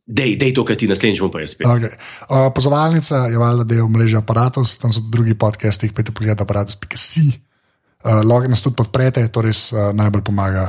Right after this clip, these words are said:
Speaker 2: eh, to naredite tako, da greste na apparatus pika si slash podpri, pa dajte nam kakšno oceno v iTunesih, no. Eh, seveda hočemo oceno, Godler ima rad kondome. Lahko samo to
Speaker 1: Če ne.
Speaker 2: napišete, to je najlepše, to je najlepše, to je najlepše. Ker to, to,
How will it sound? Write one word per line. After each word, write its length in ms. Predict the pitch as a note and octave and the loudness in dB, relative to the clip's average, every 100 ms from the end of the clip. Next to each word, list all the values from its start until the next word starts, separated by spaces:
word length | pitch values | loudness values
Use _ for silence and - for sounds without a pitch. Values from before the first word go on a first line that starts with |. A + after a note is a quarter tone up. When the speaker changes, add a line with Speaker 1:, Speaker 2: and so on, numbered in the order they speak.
| - | -6
Speaker 2:
eh, 280 | - G2 G2 F#2 | -4 -2 -2 -4
to 240 | G#2 G2 | -4 -2
naredite 340 | G2 G2 G#2 | -2 -4 -4
tako, 160 | A2 A2+ | -4 -2
da 80 | G2+ | -2
greste 220 | G2 G#2+ | -2 -4
na 120 | G2+ | -4
apparatus 360 | G2 G#2 G#2 G2 | -2 -2 -2 -4
pika 240 | - G#2+ | -6 -2
si 140 | - G#2+ | -2 0
slash 280 | G#2 G2 | -2 -2
podpri, 400 | - A#2 D3+ D#3+ C#3 - - - | -6 -6 2 2 0 -10 -18 -2
pa 200 | G3+ F#3+ | 0 2
dajte 220 | F3+ F3 | 2 2
nam 140 | D#3+ | 2
kakšno 260 | C#3+ C3+ C3+ | 0 0 0
oceno 240 | C#3 B2+ | 0 2
v 80 | A2+ | 2
iTunesih, 440 | A2 G2+ F#2+ G2 | 0 -2 -4 -4
no. 180 | G#2 G#2+ - | -4 -4 -2
Eh, 200 | A2 G#2 | -2 0
seveda 500 | - C3 B2+ A#2 F#2 _ _ | 2 2 2 0 -4 _ _
hočemo 340 | - B2 B2 A2+ | -6 -2 2 2
oceno, 340 | G#2+ D3+ C#3 | 0 0 0
Godler 320 | A#2 A#2 A2 | 0 2 2
ima 140 | G#2+ G2+ | 2 2
rad 160 | G#2 | 0
kondome. 540 | - G#2 B2+ B2+ G#2 - _ _ _ - | 0 0 2 2 0 -4 _ _ _ -4
Lahko 160 | A#2+ | 0
samo 180 | - C#3+ | 2 2
to 100 | C#3 | 2
Speaker 1:
Če 40 | |
ne. 80 | B2+ | 0
Speaker 2:
napišete, 380 | A#2 A#2+ A#2+ A2 | 0 0 2 0
to 140 | G#2 D3 | 0 0
je 80 | |
najlepše, 360 | D#3 B2 F#2+ F#2 | 2 2 0 -4
to 140 | - F3 | 0 2
je 60 | |
najlepše, 400 | D3+ A#2 F2+ - - _ - E3+ | 2 2 -2 -10 -20 _ -6 -4
to 60 | - | -2
je 80 | D3 | 2
najlepše. 220 | B2+ F#2 - - | 2 0 -8 -4
Ker 120 | D3+ | -2
to, 140 | A3 B3+ | 2 0
to, 160 | B3+ | 2